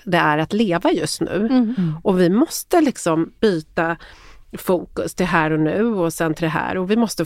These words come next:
Speaker 1: ändå reagera.
Speaker 2: Mm.
Speaker 1: Och jag vet att jag lägger upp de här för att jag vill inte att folk ska glömma.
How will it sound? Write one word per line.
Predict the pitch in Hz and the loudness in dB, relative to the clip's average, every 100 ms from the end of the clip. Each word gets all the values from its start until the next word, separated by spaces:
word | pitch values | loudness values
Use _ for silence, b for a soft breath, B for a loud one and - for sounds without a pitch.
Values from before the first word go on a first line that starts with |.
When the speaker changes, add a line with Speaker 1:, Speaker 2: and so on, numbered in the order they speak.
| - - | -6 -2
Speaker 1:
ändå | 190 156 156 | 0 0 0
reagera. | 151 156 180 240 - - - B B | -2 -4 -4 -4 -4 -4 -4 B B
Speaker 2:
Mm. | 220 208 | -2 0
Speaker 1:
Och | |
jag | 180 175 311 415 202 | 0 4 4 4 2
vet | - - | -4 -4
att | 190 185 | -4 -2
jag | 226 | 0
lägger | 294 214 220 | 2 2 2
upp | 311 - | 0 -2
de | 220 170 | 0 0
här | 151 - 196 | 0 -2 -4
för | - 185 | -2 0
att | 185 | 2
jag | 185 | 2
vill | 254 | 2
inte | 220 | 2
att | 185 | 0
folk | 185 165 | -2 -2
ska | 185 | -4
glömma. | 180 233 220 185 254 262 - | 0 2 2 2 2 2 0